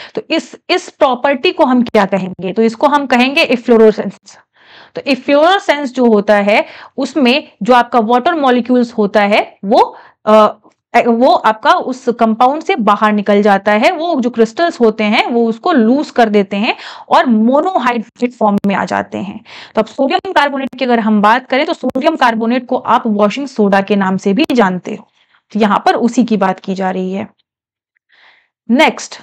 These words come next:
the law of constant proportion, ठीक है, तो ये जो law of constant proportion है, इसे किसने प्रपोज किया था?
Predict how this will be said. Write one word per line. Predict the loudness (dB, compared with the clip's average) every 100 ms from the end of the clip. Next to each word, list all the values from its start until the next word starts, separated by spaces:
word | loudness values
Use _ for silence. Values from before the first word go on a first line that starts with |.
| _ -2
the | 2
law | 4 4 2 2
of | -2 -4 -6 _ -4
constant | -2 -2 -6 -14 -12 -4 -4 -4 -8 0
proportion, | 0 0 -6 -4 -2 -2 -4 -10 _ _ _
ठीक | -6 -2
है, | 0 0 -4 -20 _
तो | -2
ये | 0 0
जो | 0
law | 2 4 4
of | 0 -2
constant | -4 -2 -4 -4 -4 0 -2
proportion | 0 -2 -2 -2
है, | 0 0
इसे | 0 -4
किसने | -4 -4 -2 -4
प्रपोज | -2 0 0 -2
किया | -4 0 2
था? | 2 -2 -6 -12